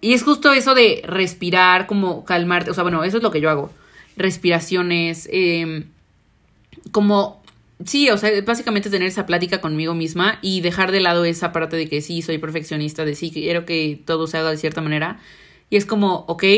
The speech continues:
date cuenta que esto no te está haciendo bien, porque, o sea, al final, como dices, es el dolor, eso nos está lastimando a nosotros. Entonces, esa ansiedad me lastima a mí y, pues, no está padre como que sentir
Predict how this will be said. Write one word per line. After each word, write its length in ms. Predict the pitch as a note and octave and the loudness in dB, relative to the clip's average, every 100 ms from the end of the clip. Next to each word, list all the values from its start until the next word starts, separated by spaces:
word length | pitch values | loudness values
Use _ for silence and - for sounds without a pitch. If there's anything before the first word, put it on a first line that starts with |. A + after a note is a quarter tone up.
| G#3+ - | 2 -6
date 300 | E3+ G3 G#3+ | -2 0 2
cuenta 240 | G#3+ G3 F#3+ | 0 0 0
que 60 | F#3 | -2
esto 180 | F3 | 0
no 100 | G#3 G3+ | -2 -2
te 60 | |
está 140 | F3 F3+ | -4 -4
haciendo 220 | F3 D#3 | -2 0
bien, 260 | D#3 E3+ G3+ | 0 -2 -4
porque, 360 | G3 E3+ E3+ - | -2 -2 -2 -4
o 80 | E3+ | -2
sea, 120 | E3+ | -2
al 80 | E3 | 0
final, 200 | F3+ F3+ | -2 -2
como 140 | F#3 | -2
dices, 240 | G3+ F3 D#3+ | 0 -2 -2
es 100 | F3 | -2
el 120 | E3+ | 0
dolor, 280 | D#3+ E3+ E3+ | 2 2 2
eso 200 | F3 G3+ | 0 0
nos 160 | F3 | -2
está 180 | D3+ E3 | -4 -2
lastimando 380 | E3+ E3+ D#3+ F3 | -2 -4 -4 -4
a 40 | |
nosotros. 400 | D#3 E3 D#3 - - - - _ | -4 -4 -6 -10 -18 -20 -20 _
Entonces, 520 | F3+ F3 F3 F3 E3+ E3 - _ _ | -8 -6 -4 -2 -4 -6 -20 _ _
esa 180 | - A3 | -2 0
ansiedad 320 | A#3+ F#3+ E3+ | 0 2 2
me 100 | E3+ | 2
lastima 380 | D#3+ D3+ F3 E3+ | -2 -2 -4 -2
a 40 | E3 | -2
mí 220 | E3+ E3 | -2 -4
y, 60 | E3 | -4
pues, 160 | D#3+ | -4
no 100 | D#3+ | -4
está 200 | E3+ E3+ | -2 -2
padre 300 | E3 E3 D#3+ | 0 2 0
como 160 | D#3+ D3+ | -4 -8
que 140 | C#3+ | -8
sentir 440 | - D#3 D#3 D#3+ | -8 -8 -4 -6